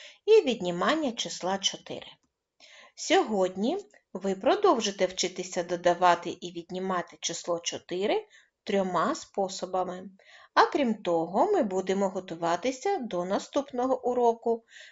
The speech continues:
на якому на вас чекає новий вид математичних завдань. А почнемо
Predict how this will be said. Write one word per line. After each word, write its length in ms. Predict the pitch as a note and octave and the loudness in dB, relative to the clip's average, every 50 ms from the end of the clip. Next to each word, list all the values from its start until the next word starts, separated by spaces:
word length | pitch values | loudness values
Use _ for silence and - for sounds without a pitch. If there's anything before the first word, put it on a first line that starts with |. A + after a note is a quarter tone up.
| - _ | -12 _
на 180 | - G#3 G3+ G3 | 0 4 4 6
якому 560 | F#3 F#3 F3+ F#3 - E3+ F3 F#3 G#3+ C4+ E4+ | 6 4 2 0 0 0 0 2 2 2 0
на 120 | F#4+ G4 | 0 0
вас 280 | F#4+ F#4+ F#4+ F#4 F#4 - | 0 2 2 0 0 -2
чекає 680 | - E4+ E4 E4 - E4 E4 E4+ E4+ E4 E4 D4+ - - | -2 -4 -2 2 4 4 6 6 4 4 2 0 0 -2
новий 800 | - G#3 G#3 G3+ F#3 F3 F3+ F#3 F3 G3 A#3 B3 A3 F3+ F3 F3 F3 | -2 0 2 2 0 -2 -2 -2 0 0 0 0 -2 -4 -6 -6 -4
вид 260 | F3 F#3 A#3 E4 F#4 F#4 - - _ - | -2 0 0 0 -2 -4 -8 -20 _ -4
математичних 960 | G#3 G3+ G3 F#3 - F3+ F3+ F3 E3+ F3 - F#3 F#3+ - - F3+ F3+ F3+ - | -2 -2 0 0 -2 -2 -2 -2 -4 -4 -6 -4 -4 -2 -2 -2 -4 -4 -6
завдань. 500 | - E3+ E3+ - - D3+ C#3+ C3+ - - _ _ _ _ _ _ _ _ _ _ - - - - - - - - _ | -8 -8 -8 -10 -10 -12 -12 -12 -14 -18 _ _ _ _ _ _ _ _ _ _ -20 -20 -20 -20 -20 -20 -20 -2 _
А 100 | G4+ A#4 | 2 2
почнемо 720 | A4+ - F#4 - - - C4+ C#4 D#4 F4 G4+ A4+ A#4 | 4 2 2 2 2 2 4 4 4 6 6 6 6